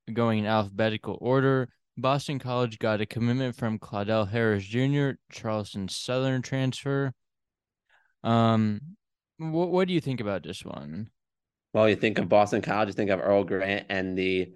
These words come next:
Speaker 2: uh, progress that's been made there. And I was kinda curious to see how active, uh, B C might be in the portal. Of course, the A C C, we talked about it being down, but at the same time,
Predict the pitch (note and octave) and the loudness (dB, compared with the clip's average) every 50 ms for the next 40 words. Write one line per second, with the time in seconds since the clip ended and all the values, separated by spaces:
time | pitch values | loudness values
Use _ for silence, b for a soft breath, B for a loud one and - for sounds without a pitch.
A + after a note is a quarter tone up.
0 | _ _ - - G2+ F#2 F2+ - - - G2+ G2+ F#2+ G#2 G2 G2 - A2 - - | _ _ -4 0 2 2 2 2 2 2 2 4 4 4 2 2 0 -4 -4 -4
1 | F#2+ F#2+ F#2+ G2 G2 G2 F#2 F#2+ F#2 F#2+ G2 G2+ G#2 G2+ - F#2+ F#2 F2+ F2+ F2+ | -4 0 0 2 2 2 4 4 4 6 6 6 4 4 2 0 -4 -2 -4 -2
2 | E2 F2 F#2+ F#2 - - A2 G2+ F#2+ - B2 A2+ G#2 - G#2 - - A#2+ G#2 G2+ | -2 -2 -2 -2 -2 -2 -2 -2 0 0 2 2 2 0 -2 -6 -2 0 2 2
3 | G#2 - - G#2+ A2 G2+ F#2+ - G2 F#2+ G2+ G#2 - - A2+ G#2+ G2+ G2+ - _ | 0 0 -2 0 2 2 2 2 2 0 0 0 -2 -2 -2 -2 -2 -6 -10 _
4 | b b b b b - G2+ F#2+ E2+ F2 G2+ G#2+ G2+ - - A2+ G#2 G2 G2 G2+ | b b b b b 0 0 2 2 2 0 0 0 0 0 0 2 2 2 2
5 | G2+ G2 - G#2 G2+ G2+ - - G#2 G2 F#2 - - G#2 G2+ G#2 G#2+ G2+ F2 - | 0 0 2 2 2 2 2 0 0 -2 -2 0 2 2 4 4 4 2 2 0
6 | - A#2 G#2+ G2 - - G2+ G#2 G#2 G2+ - G#2 F#2+ - G#2+ G#2 G#2 G2+ F#2+ - | -2 0 0 0 -2 -2 -2 -2 -2 -4 -6 -6 -4 0 0 2 2 2 2 2
7 | G#2+ G#2+ G2 G2+ F#2+ G2 G2+ F2 D#3+ A2 G#2 G2 F#2+ F#2+ F#2 F2 F#2+ F#2+ G2 A2 | 2 2 4 2 2 2 2 0 0 0 0 0 0 0 0 0 0 2 2 0
8 | C#3 D#3 C3 C3+ A2+ - - G#2+ - B2 A2+ G#2+ F#2+ - A2 A2 A#2 A#2+ A#2 A2 | 0 0 0 0 -2 -2 -2 -4 -2 0 0 0 0 -2 -2 -2 0 -2 -4 -6